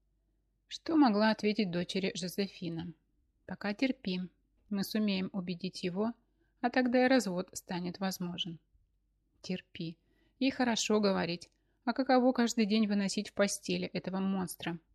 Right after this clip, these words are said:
который ревнует и ищет даже под кроватью любовников? Разговор один. Ты вся в свою мать. Смогла один раз, сможешь и ещё.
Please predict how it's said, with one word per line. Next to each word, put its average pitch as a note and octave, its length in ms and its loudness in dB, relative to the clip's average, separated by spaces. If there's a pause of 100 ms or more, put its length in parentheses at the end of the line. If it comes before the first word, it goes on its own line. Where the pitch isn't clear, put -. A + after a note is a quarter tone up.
(240)
который G3 340 -2
ревнует G3 540 0 (400)
и A3+ 180 4
ищет G#3 240 0
даже F#3 200 0
под - 180 -6
кроватью F#3+ 540 2
любовников? F3 640 -4 (520)
Разговор F3+ 500 -4
один. G3 380 2 (520)
Ты A#3+ 160 2
вся A3 340 0
в G3 60 -6
свою G#3+ 260 0
мать. G3 400 0 (360)
Смогла G#3+ 420 0
один G#3+ 280 4
раз, F3+ 320 -4
сможешь G3 580 -2
и G3+ 60 -2
ещё. G3+ 500 -4